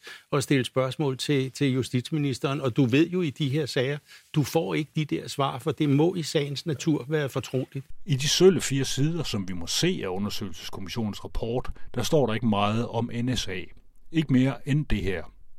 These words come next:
Speaker 2: Som anført har kommissionens undersøgelse blandt andet omhandlet et spørgsmål om mulig indhentning og videregivelse af oplysninger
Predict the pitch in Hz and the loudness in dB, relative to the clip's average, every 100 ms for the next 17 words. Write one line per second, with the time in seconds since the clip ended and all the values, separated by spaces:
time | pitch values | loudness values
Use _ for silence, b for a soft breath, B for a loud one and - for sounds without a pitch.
0 | - - 139 147 180 - 98 82 - - | -4 2 4 4 4 4 2 2 -2 0
1 | 107 101 135 113 95 104 151 - 113 104 | 0 2 2 2 0 0 0 0 -2 -2
2 | - 90 - 113 117 143 147 131 147 113 | -4 -4 0 2 4 4 4 4 4 4
3 | 104 90 104 - - 139 135 107 90 87 | 2 0 -4 -2 2 2 2 -2 -2 -4
4 | 101 127 131 156 147 131 160 131 107 80 | 0 4 6 4 2 4 4 4 0 -2
5 | 85 87 B B - 104 104 147 147 113 | -8 -6 B B -6 0 6 6 6 4
6 | 98 87 95 - 147 - 127 - 120 | 0 -2 -6 0 0 2 -2 0 0